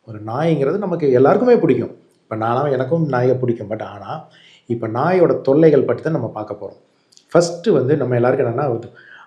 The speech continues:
ஆ, தெரு நாய்கள் அப்படின்னு வச்சுப்போமே, அது பார்த்தீங்கன்னா அது கண்ட்ரோல் இல்லாம இப்ப வளர்ந்துடுச்சு. முன்னால வேற மாதிரி இருந்திருக்கலாம், இப்ப கண்ட்ரோல் இல்லாம ஆயிப்போச்சு. அதே மாதிரி முன்னால வந்துமே பார்த்தீங்கன்னா இந்த நாய்களோட தொல்லைகள்,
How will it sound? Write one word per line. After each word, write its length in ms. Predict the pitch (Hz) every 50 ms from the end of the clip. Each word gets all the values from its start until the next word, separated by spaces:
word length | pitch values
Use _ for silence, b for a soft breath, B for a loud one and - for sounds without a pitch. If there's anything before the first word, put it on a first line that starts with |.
| B -
ஆ, 200 | 113 110 110 110
தெரு 240 | 113 - 147 139 139
நாய்கள் 360 | 135 127 120 117 113 123 120
அப்படின்னு 280 | 113 107 110 120 117 107
வச்சுப்போமே, 520 | - - - 110 104 110 104 - - -
அது 120 | 127 123
பார்த்தீங்கன்னா 260 | 117 120 113 117 139 151
அது 300 | 143 123 117 - - - - _ - -
கண்ட்ரோல் 340 | 135 147 156 151 - 160 175
இல்லாம 260 | 151 135 131 135 151
இப்ப 260 | 143 - 117 107 110 110
வளர்ந்துடுச்சு. 400 | 120 117 113 107 - - - - - _ _ _ -
முன்னால 280 | 113 110 117 127 135 123
வேற 140 | 123 120 120
மாதிரி 200 | 123 135 139 131
இருந்திருக்கலாம், 420 | - - 110 - 117 143 175 - b b b b b b
இப்ப 260 | - 127 131 127 127 - 131
கண்ட்ரோல் 320 | 135 151 160 160 175 160
இல்லாம 320 | 135 127 127 123 127 120 117
ஆயிப்போச்சு. 380 | 110 - 107 101 - - - - _ B B B B B B B
அதே 240 | 131 139 165 175
மாதிரி 260 | 170 165 165 165 151 139
முன்னால 280 | 147 165 175 170 156
வந்துமே 340 | 151 147 156 160 170 175 175
பார்த்தீங்கன்னா 720 | 170 175 127 135 131 - 123 117 113 120 147 175 170 170
இந்த 140 | 147 123 117
நாய்களோட 540 | 117 117 120 131 147 147 143 135 120 123 123
தொல்லைகள், 540 | - 120 123 120 117 117 135 156 165 165